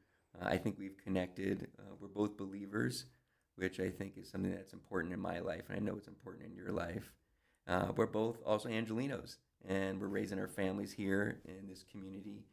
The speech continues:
and we want it to be a safe community for our families,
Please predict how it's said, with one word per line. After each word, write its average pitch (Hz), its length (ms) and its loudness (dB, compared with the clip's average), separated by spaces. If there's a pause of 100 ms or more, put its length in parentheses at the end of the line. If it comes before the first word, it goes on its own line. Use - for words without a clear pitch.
(280)
and 95 160 4
we 98 60 2
want 95 200 2
it 92 80 -4
to 98 80 -6
be 95 160 -8
a 98 60 -8
safe - 360 -2
community 98 640 -8 (480)
for 92 540 0
our 90 180 2
families, 107 720 2